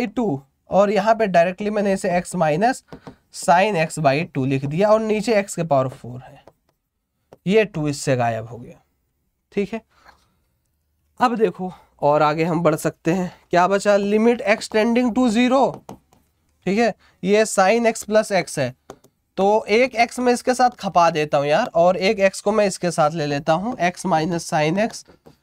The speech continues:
इसके साथ मैं एक्स क्यूब ले लेता हूँ, क्योंकि यहीं से मेरा जब एक्सपेंशन करूँगा तो कैंसिल आउट होगा।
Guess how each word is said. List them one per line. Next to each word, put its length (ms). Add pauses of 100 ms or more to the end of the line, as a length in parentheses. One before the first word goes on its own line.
(120)
इसके 260
साथ 220
मैं 140
एक्स 260
क्यूब 280
ले 120
लेता 240
हूँ, 80
क्योंकि 200
यहीं 340
से 120
मेरा 260
जब 160
एक्सपेंशन 520
करूँगा 260
तो 120
कैंसिल 420
आउट 260
होगा। 300